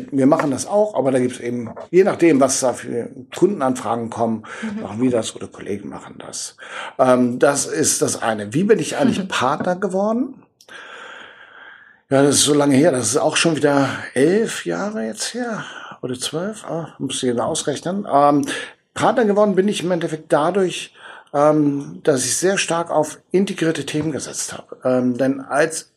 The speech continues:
Speaker 1: ich entschieden hatte, zur Muttergesellschaft zu wechseln, war das in der Zeit, wo die großen Projekte ziemlich unter Druck kamen.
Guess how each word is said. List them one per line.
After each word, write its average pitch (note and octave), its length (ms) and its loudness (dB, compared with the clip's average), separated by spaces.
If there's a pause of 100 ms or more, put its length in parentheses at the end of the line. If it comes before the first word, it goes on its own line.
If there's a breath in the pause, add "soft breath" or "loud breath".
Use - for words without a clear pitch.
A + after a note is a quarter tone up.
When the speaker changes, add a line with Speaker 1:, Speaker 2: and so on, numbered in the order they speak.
Speaker 1:
ich - 380 0
entschieden G#3+ 640 2
hatte, F3+ 380 0 (320 loud breath)
zur D#3 180 0
Muttergesellschaft D#3+ 800 4
zu A#2 120 -4
wechseln, B2 500 0 (400 loud breath)
war C3 200 2
das E3 240 2
in F3 80 0
der D3+ 180 6
Zeit, D#3 520 -4
wo F3+ 300 2 (280 loud breath)
die C3+ 160 -6
großen A3+ 560 2
Projekte F3+ 500 0
ziemlich E3 300 -2
unter D#3+ 180 0
Druck C#3+ 220 -6
kamen. F#2 340 -12